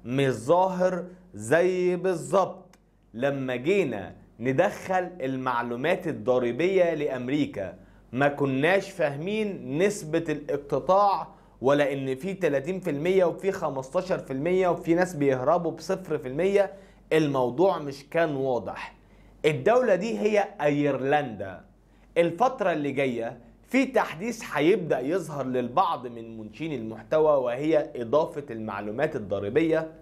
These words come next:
لأيرلندا، مش بس الولايات المتحدة الأمريكية. بصراحة أنا ما بقتش عارف ومش فاهم إيه اللي بيحصل في جوجل أدسنس.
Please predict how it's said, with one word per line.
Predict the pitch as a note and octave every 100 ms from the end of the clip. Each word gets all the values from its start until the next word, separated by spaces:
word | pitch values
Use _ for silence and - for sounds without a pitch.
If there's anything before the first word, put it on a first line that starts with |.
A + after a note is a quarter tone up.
| - - -
لأيرلندا، | A#2+ C#3 - C3+ C3 B2+ A2+ C3+ B2 F#2+ F2+ D2 - - - -
مش | A2+ D3+ -
بس | B2+ F3+ A3+ - - -
الولايات | D3+ C#3 C3 B2+ C3 - E3
المتحدة | C3+ A#2 - D3 D#3 C#3 C#3 -
الأمريكية. | A#2+ A#2 A2+ G2 G2+ D#2 B1 - - - -
بصراحة | D3 E3+ G3+ A#3 A#3+ G#3+ F#3 - - - _ -
أنا | A3 A3+
ما | G#3
بقتش | F3 G3 A3+ -
عارف | D3+ B2+ G2+ - _ _ _ _ -
ومش | D#3 E3+ F3
فاهم | G3+ E3+ A2 F2+ F#2 - -
إيه | E3
اللي | F#3 C#3+
بيحصل | A2+ C3+ - - F3 D#3+ D#3 - -
في | D#3+
جوجل | D3 D3+ A#2+
أدسنس. | - G#2 - E2 - -